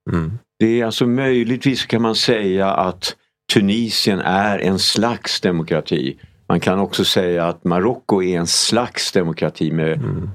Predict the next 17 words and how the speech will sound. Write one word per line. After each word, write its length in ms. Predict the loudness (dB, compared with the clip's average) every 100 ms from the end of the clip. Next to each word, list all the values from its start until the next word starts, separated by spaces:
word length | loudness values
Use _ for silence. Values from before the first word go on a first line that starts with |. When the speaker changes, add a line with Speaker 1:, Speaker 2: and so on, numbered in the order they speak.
| -2
Speaker 2:
ganska 260 | -2 2
Speaker 1:
Mm. 180 | 2 2
Speaker 2:
många 280 | 2 0 2
Speaker 1:
Mm. 260 | 2 0 -2
Speaker 2:
begränsningar. 920 | 0 2 0 0 -2 0 0 -2 -6 _ _ _ _ _ 0
Och 40 | 2
Speaker 1:
Men 100 | 4
ändå, 260 | 2 2 0 2
Speaker 2:
Libanon 520 | 2 2 2 2 2 0
Speaker 1:
jämfört. 100 | -2
Speaker 2:
försöker 520 | -2 0 0 0 0
vara 340 | 0 0 0 -2
det, 80 | 0
men 160 | 0
lyckas 340 | 0 0 -2 0
överhuvudtaget 720 | 0 0 -2 -2 -2 -2 -4
inte. 380 | -4 -4 -6